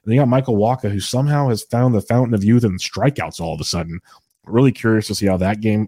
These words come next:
plays out. We get Olson making his second start for the Tigers coming up from the minors. That's a very, very intriguing start as well. Then other than that, it's kind of a, like I said, it's a mess of a slate. We get Tanner Bibee. You know how I am with my prospects. Always love seeing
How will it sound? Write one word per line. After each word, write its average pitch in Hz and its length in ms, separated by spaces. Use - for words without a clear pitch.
plays 104 240
out. 107 260
We 110 80
get 110 140
Olson 123 420
making 113 280
his 104 120
second 107 280
start 107 360
for 110 140
the 95 80
Tigers 117 480
coming 117 260
up 120 140
from 113 100
the 110 80
minors. 117 420
That's 101 320
a 104 100
very, 101 320
very 101 340
intriguing 101 600
start 101 400
as 95 160
well. 104 460
Then 110 140
other 160 240
than 101 160
that, 98 340
it's 101 240
kind 110 300
of 98 100
a, 98 180
like 95 140
I 90 40
said, 92 180
it's - 80
a 117 40
mess 107 280
of 104 60
a 98 40
slate. 101 200
We 101 40
get 104 120
Tanner 104 240
Bibee. 98 440
You 95 120
know 95 120
how 104 60
I 104 140
am 101 120
with 98 120
my 101 100
prospects. 98 560
Always 98 260
love 98 160
seeing 101 320